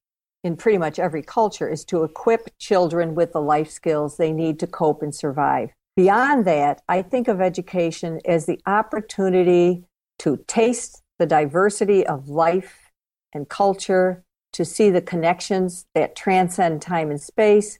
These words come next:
and to appreciate and respect other ideas, concepts, cultures, and points of view. And in that context,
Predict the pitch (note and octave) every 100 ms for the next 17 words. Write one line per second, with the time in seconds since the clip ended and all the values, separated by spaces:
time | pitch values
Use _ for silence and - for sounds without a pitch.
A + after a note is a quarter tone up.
0 | _ G#3 G#3 A#3 G#3+ - C4 A#3+ B3+ A3
1 | G#3+ - F#3 E3+ F3 - - E3+ D#3+ -
2 | F#3+ F3+ F#3 D#3+ D3 E3+ F#3 F#3 F3+ -
3 | _ - E3+ E3 - E3+ D#3+ - - _
4 | _ - E3 D#3 F3 D#3+ D#3 - D3+ -
5 | D#3 D3 D#3+ C#3 D3 C3 - _ _ F#3
6 | F#3 A3 G#3+ G3 - A#3 G3+ F#3+ E3 C#3
7 | - -